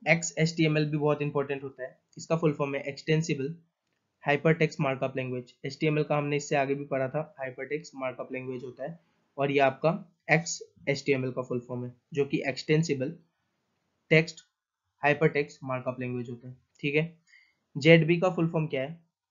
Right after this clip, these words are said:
केबी, एमबी बहुत लोग पढ़ते हैं, लेकिन जेड भी पूछा जाता है exam में, बहुत important है आपका, ठीक है। तो इसे हम Jetabyte कहते हैं। क्या कहते हैं? Jetabyte। Next, Snowball,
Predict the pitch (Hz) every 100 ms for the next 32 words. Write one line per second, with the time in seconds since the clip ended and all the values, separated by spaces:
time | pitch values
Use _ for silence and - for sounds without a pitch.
0 | _ _ 156 156 147 165 165 - _ -
1 | 151 151 160 - 151 156 156 156 143 139
2 | 143 156 143 139 156 151 135 147 147 160
3 | 165 143 156 143 135 127 127 123 123 127
4 | 120 139 147 160 139 127 123 120 120 135
5 | _ _ _ _ _ _ _ _ 135 131
6 | 156 165 _ _ _ - _ _ - 147
7 | 170 165 160 - 143 139 151 151 143 135
8 | 120 123 123 - 139 139 131 147 - 160
9 | 127 123 123 123 123 _ _ 135 139 -
10 | _ _ _ _ _ _ _ _ _ _
11 | _ _ _ _ _ _ _ _ _ _
12 | _ _ _ _ _ _ _ _ 156 160
13 | 156 147 135 127